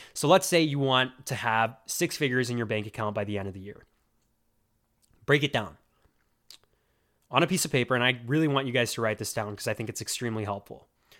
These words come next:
What does that look like on a month-to-month basis? How much money do you have to be making in order to get to a hundred thousand dollars, six figures in your bank account by the end of the year?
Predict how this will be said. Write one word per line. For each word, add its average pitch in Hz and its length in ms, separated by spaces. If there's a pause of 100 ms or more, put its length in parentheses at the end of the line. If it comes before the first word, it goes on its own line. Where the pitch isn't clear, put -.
(280)
What 143 100
does 160 100
that 147 180
look 131 160
like 113 260
on 117 140
a 110 40
month-to-month 107 1000
basis? - 540 (580)
How 147 120
much 170 160
money 160 200
do 135 80
you 143 40
have 135 100
to 139 60
be 131 140
making 117 440
in 113 200
order 156 320
to 156 140
get 117 400 (1900)
to 131 120
a 117 40
hundred 160 280
thousand 131 320
dollars, 107 280
six 147 220
figures 113 400
in 113 140
your 113 80
bank 107 240
account 104 220
by 104 100
the 104 120
end 98 100
of 95 60
the 101 60
year? 107 240